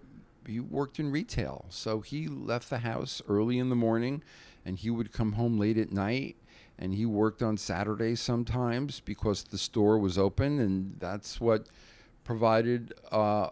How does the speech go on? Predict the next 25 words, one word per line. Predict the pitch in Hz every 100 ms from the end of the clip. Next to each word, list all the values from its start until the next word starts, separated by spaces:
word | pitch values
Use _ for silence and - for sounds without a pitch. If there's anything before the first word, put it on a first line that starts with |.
| -
you | 135
know, | 113 104
for | - - 113 98 95
our | - 104
family. | 98 - 110 101 104 117 143
That's | 147 90 95 -
what | 120 107
sent | - 107 -
me | 117
to | 104
college. | - 95 98 104 117 139 -
That's | - 95 98 -
what, | 117 104 - - - - -
you | 123
know, | 120 110 110
as, | 107 107 95
as | - 101 95
a |
teenager, | 90 - 117 113 113 113 127
sent | - - 117 110
me, | 113 110 117 117 104 101
uh, | 110 107 107 107 160
traveling | - 127 107 117 123 143 139
to | - 104
Europe | 92 110 -